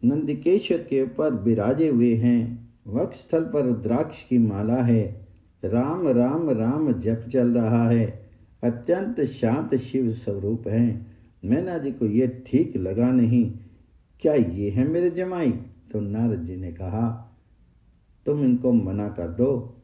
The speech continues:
मैं अन्य अच्छा सा देवता ढूंढ करके ला देता हूं।" मैना जी रोने लगी। उन्होंने रनिवास का द्वार बंद कर लिया और पार्थी को लेकर के अंदर बैठ गई।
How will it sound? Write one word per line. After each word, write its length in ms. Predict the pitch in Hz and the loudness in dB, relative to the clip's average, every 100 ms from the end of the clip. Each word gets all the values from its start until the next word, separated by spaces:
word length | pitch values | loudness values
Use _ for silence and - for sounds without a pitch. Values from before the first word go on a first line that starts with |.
| - | 0
मैं 280 | 117 117 - | 2 2 -2
अन्य 360 | 131 151 127 - | -4 -4 -4 -8
अच्छा 320 | 113 - 123 | -12 -2 -2
सा 180 | 120 110 | -2 -4
देवता 440 | 82 101 104 104 | -4 -6 -4 -4
ढूंढ 400 | 95 76 90 107 | -6 -6 -6 -6
करके 360 | 107 87 - 107 | -6 -10 -8 -8
ला 220 | 92 90 | -6 -8
देता 360 | 82 82 82 78 | -8 -10 -10 -12
हूं।" 140 | 73 - _ _ _ _ _ _ _ _ _ _ _ _ _ _ _ _ _ _ _ _ _ _ _ _ _ _ _ _ _ _ _ _ - 92 | -14 -18 _ _ _ _ _ _ _ _ _ _ _ _ _ _ _ _ _ _ _ _ _ _ _ _ _ _ _ _ _ _ _ _ -14 -8
मैना 300 | 90 85 92 | -8 -6 -6
जी 180 | 95 117 | 2 2
रोने 300 | 104 123 156 | 2 0 0
लगी। 400 | 101 85 - - _ _ _ _ _ _ _ _ - | -4 -6 -14 -20 _ _ _ _ _ _ _ _ -8
उन्होंने 360 | 113 165 196 185 | -4 -2 -2 -2
रनिवास 560 | 151 151 120 147 185 | -2 0 2 0 -4
का 140 | - 156 | -4 -4
द्वार 340 | 110 127 180 | -2 -2 -2
बंद 380 | 180 180 185 175 | -2 -4 -2 -2
कर 160 | 165 151 | -2 -2
लिया 460 | 147 120 90 - - - _ _ - - | 0 0 -2 -8 -18 -20 _ _ -18 -4
और 100 | 160 | -4
पार्थी 540 | 127 139 160 220 - 196 | -4 -2 -2 -2 -2 -2
को 180 | 151 | 0
लेकर 320 | 135 165 185 180 | 2 2 2 -2
के 200 | - 131 | 0 0
अंदर 380 | 147 175 202 | 0 0 -2
बैठ 340 | 190 185 180 - | 0 0 -2 -2
गई। 160 | 143 | -2